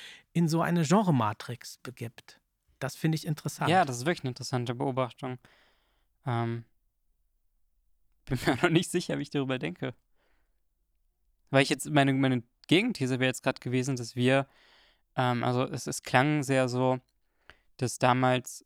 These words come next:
Speaker 2: sehr viel Überzeugung und Selbstbewusstsein in euch da war, was, glaub ich, heute
Speaker 1: Ja, auch
Speaker 2: schwieriger ist.
Speaker 1: Größenwahn auch natürlich.
Speaker 2: Ich glaub, das ist heute schwieriger. Ähm, also es ist zumindest,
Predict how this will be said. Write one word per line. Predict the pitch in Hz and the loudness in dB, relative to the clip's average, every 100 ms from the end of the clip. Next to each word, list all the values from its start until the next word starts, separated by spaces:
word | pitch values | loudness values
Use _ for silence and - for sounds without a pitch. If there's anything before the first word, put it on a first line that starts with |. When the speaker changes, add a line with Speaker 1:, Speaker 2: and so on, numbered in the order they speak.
| _ | _
Speaker 2:
sehr | 131 131 | 2 2
viel | - 151 | 2 -2
Überzeugung | 131 127 - 135 151 135 | -2 -6 0 0 2 0
und | 127 | 0
Selbstbewusstsein | 131 - 147 160 - 175 180 185 - _ _ _ - | -2 -2 -6 -6 -4 -4 -4 -6 -14 _ _ _ -4
in | 139 | -2
euch | 131 | -2
da | 143 143 143 | 0 2 2
war, | 160 185 _ | -2 -4 _
was, | - - | -16 -8
glaub | 131 | -6
ich, | - | -4
heute | 135 139 - - 131 | -4 -4 -10 -4 0
Speaker 1:
Ja, | 170 | 2
auch | 160 | 2
Speaker 2:
schwieriger | 147 | 2
ist. | 160 185 135 | 4 4 4
Speaker 1:
Größenwahn | 120 120 | 4 2
auch | 117 - | -2 -6
natürlich. | 135 - 123 113 - - | -8 -6 -4 -4 -8 -6
Speaker 2:
Ich | - | -2
glaub, | 143 | 0
das | 190 | -2
ist | - | -4
heute | 165 151 | -4 -6
schwieriger. | - 143 139 127 123 139 170 _ _ _ _ _ _ - | -8 -4 -2 0 -2 -4 -6 _ _ _ _ _ _ -8
Ähm, | 139 123 123 123 _ _ _ _ _ - | -6 -4 -6 -12 _ _ _ _ _ -16
also | 123 127 | -12 -10
es | 120 | -10
ist | - | -6
zumindest, | 131 131 120 - - | -2 0 -2 -6 -14